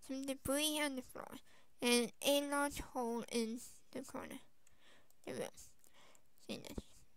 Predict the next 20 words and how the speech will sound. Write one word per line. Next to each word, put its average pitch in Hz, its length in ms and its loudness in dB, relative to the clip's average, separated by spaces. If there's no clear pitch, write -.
Pressing 285 340 4
your 262 100 -4
motion 277 340 -2
towards 277 240 -6
the - 60 -12
hole. - 280 -6
There 285 140 6
is 285 140 6
a - 120 -8
passageway - 720 -2
on - 120 -10
the 240 80 -8
ground. 240 240 0
Fortunately, 262 760 2
all 240 120 4
you 226 200 2
can - 120 -12
see - 440 -6
is 247 160 2
fallen 247 320 -4